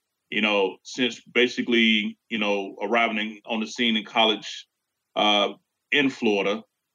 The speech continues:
And, you know, we all know about everything that took place from there on after.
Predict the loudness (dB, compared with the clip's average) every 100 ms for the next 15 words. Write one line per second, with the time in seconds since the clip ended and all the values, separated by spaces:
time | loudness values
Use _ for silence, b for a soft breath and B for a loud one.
0 | _ -4 2 4 2 0 -4 -12 _ _
1 | _ _ -8 -4 -2 0 0 0 -2 -2
2 | -2 -4 -6 -4 -2 0 -2 -4 -2 -4
3 | 0 -2 -2 -4 -2 -2 0 0 0 0
4 | -2 -4